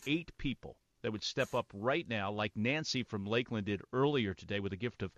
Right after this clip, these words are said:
five hundred dollars. That would take us over the mark right there. Would you be one of those people right now that could make that gift of five hundred dollars? Or maybe you've been uniquely blessed, and like Bill mentioned a couple of moments ago,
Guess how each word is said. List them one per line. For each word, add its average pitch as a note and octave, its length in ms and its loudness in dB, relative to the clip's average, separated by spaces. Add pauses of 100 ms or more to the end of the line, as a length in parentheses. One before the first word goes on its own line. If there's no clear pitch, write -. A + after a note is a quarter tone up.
(200)
five B2+ 420 6
hundred A#2+ 280 0
dollars. E2+ 440 -2 (280)
That C3+ 160 4
would D3 140 -2
take D3 240 2
us - 200 0 (160)
over A#2+ 220 4
the B2+ 100 2
mark G2 260 -2 (160)
right G#2 240 0
there. D#2 200 -6 (760)
Would A2 260 2
you E3 160 2
be G#3+ 160 0
one F3 180 6
of E3+ 80 2
those D#3 160 4
people D3 300 -2
right B2 180 4
now A#2+ 160 2
that A2 160 -2
could G2 160 -4
make A2+ 300 0
that A#2+ 240 0
gift A#2 240 -4
of F#2+ 80 -8
five A2 300 2
hundred A2 200 -4
dollars? A#2+ 320 0
Or E3 100 -2
maybe G#3+ 360 0
you've G#3+ 200 -2
been E3 180 4
uniquely C3+ 400 0
blessed, G#2 380 0
and A#2+ 120 -2
like A#2 220 -2
Bill D3+ 180 4
mentioned D#3 320 -2
a - 20 -6
couple D3+ 220 -2
of C#3+ 80 0
moments E3 280 2
ago, G#2+ 300 0